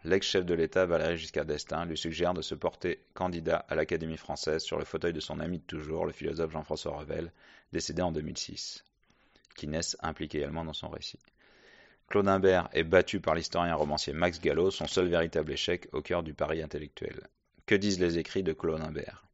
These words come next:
Le journaliste est l'auteur d'une poignée d'essais et de romans qui donnent un aperçu de son système de pensée et de sa croyance. Le tombeau d'Aurélien, publié en deux mille chez Grasset, où il imagine un dialogue épistolaire entre un praticien romain du quatrième siècle, vivant sous le règne des empereurs Valentinien et Théodose,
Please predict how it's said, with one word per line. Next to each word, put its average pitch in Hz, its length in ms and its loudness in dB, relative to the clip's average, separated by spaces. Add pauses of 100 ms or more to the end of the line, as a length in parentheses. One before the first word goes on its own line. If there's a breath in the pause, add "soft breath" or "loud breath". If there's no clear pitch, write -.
(800 soft breath)
Le 87 60 -4
journaliste 101 460 6
est 95 40 2
l'auteur 98 280 6
d'une 95 160 2
poignée 98 280 6
d'essais 95 340 6
et 98 40 6
de 90 60 2
romans 82 340 4
qui - 140 -4
donnent 82 240 0
un - 0 -
aperçu 82 360 -2
de 87 60 -12
son 82 120 -6
système 85 340 -2
de 82 80 2
pensée 78 380 -2
et 87 40 0
de 82 60 -6
sa 78 100 -2
croyance. - 580 -6 (1120)
Le 92 100 -4
tombeau 95 340 6
d'Aurélien, 90 440 4
publié 82 300 -6
en 82 100 -4
deux 80 120 -4
mille 87 140 -4
chez - 140 -2
Grasset, 80 460 -2 (480 loud breath)
où 92 100 0
il 95 80 2
imagine 101 380 6
un 98 80 6
dialogue 92 360 8
épistolaire 87 600 2
entre 85 180 0
un 76 60 2
praticien 90 500 2
romain 85 460 2
du 80 120 -8
quatrième 80 480 -2
siècle, - 400 -2
vivant 80 300 -4
sous - 140 -6
le 76 60 -4
règne 82 200 0
des 78 160 -6
empereurs 78 320 -2
Valentinien 80 720 -4
et 73 120 -6
Théodose, 78 600 -4